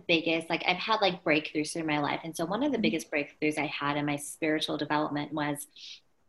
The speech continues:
Speaker 1: I will tell you that I am an opt-in email whore. I will opt into anything. I'll give my email address and be like, "Oh, that's good, that's good." So as a result, I have a junk email address that I have all of this stuff flooding in through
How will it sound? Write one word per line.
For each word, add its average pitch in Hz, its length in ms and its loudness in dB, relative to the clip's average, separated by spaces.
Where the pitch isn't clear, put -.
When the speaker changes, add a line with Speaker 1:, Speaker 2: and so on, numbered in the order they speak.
Speaker 1:
I 226 140 10
will 294 140 8
tell 170 260 4
you 160 240 4
that 185 180 6
I 208 400 6
am 170 460 6
an 196 180 2
opt-in 180 500 4
email 151 440 4
whore. - 280 -4
I 214 160 12
will 320 360 10
opt 190 300 12
into 202 300 10
anything. 254 760 12
I'll 262 220 12
give 247 240 12
my 302 260 12
email 226 280 12
address 226 300 12
and 262 100 10
be 294 40 10
like, 359 200 10
"Oh, 523 260 12
that's - 320 12
good, 254 240 10
that's 254 260 6
good." 196 360 10
So - 180 4
as 277 220 12
a 285 60 12
result, 269 300 12
I 247 100 12
have 240 240 6
a 233 80 8
junk 214 300 6
email 233 300 6
address 175 340 6
that 196 100 6
I 196 60 10
have 208 220 4
all 233 380 10
of 185 80 2
this 185 180 4
stuff 180 320 4
flooding 160 340 4
in 180 120 4
through 151 240 2